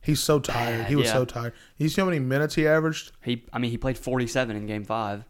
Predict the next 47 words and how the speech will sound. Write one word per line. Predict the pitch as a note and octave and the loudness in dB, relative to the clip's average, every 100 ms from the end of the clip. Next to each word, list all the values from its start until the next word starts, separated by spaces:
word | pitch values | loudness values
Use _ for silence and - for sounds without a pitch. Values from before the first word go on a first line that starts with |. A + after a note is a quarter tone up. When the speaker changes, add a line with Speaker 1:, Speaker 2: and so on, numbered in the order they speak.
| - | 2
Speaker 1:
He | C3+ | 4
averaged | D3+ C#3 | 4 2
forty-six | - C#3+ C#3+ C#3 - C#3 - | -2 2 2 2 -2 -6 -4
point | C#3+ A#2+ A#2+ | -4 -4 -10
three, | - - C3 B2+ | -8 -2 0 0
like, | B2+ A#2 | -2 -4
Speaker 2:
Mm-hmm. | A2 A#2+ | -4 -2
Speaker 1:
thir-, | B2+ - | -2 -2
forty-seven | - E3+ D3 D3 C3 | 0 2 2 0 0
and | B2 | 0
a | A2 | -2
half | A#2+ B2 | -4 -2
Speaker 2:
Yeah. | |
Speaker 1:
minutes | A#2+ A#2 | -4 -4
a | A#2 | -6
game. | G#2+ G#2 F#2+ - - | -6 -8 -12 -14 -10
Speaker 2:
Yeah, | C#3 - _ | -10 -12 _
played | B2 B2 | -4 -2
the | |
whole | A#2+ | -2
game. | C3+ D3+ G#2+ _ | -2 -4 -8 _
He | A#2 | -4
had | A#2+ D3+ - | -2 -2 -4
to. | G#2+ G#2 _ _ - - - | -6 -8 _ _ -20 -20 -16
I | - | -2
mean, | C3+ C3 - - | -2 -2 -8 -2
last | B2+ D3 | -2 0
night | C3 G#2 | -2 0
LeBron | A2+ A2 A2 | -2 0 0
was | A2 G#2+ | -2 -6
at | - | -8
twenty-eight, | - A#2+ A#2 A2+ A#2 | -2 0 2 0 -2
fourteen, | - A#2 - A#2+ A2+ | -4 -4 -2 -4 -2
and | A2 | -4
eleven | G#2 A2 B2+ | -4 -4 -6
or | |
something | B2+ B2+ | -8 -8
like | C#3 | -8
that. | C#3+ C#3 | -6 -6
He | D3 | -8
played | - C#3+ | -2 0
Speaker 1:
That's | F#3 | 2
Speaker 2:
amazing. | D3+ C3 A2+ G2+ | 2 2 0 -8
Speaker 1:
a, | |
that's | G2+ C#3 C#3+ | 0 2 2
a | A2 | -4
tough, | - - C3 B2 - - | -2 0 2 2 -2 -14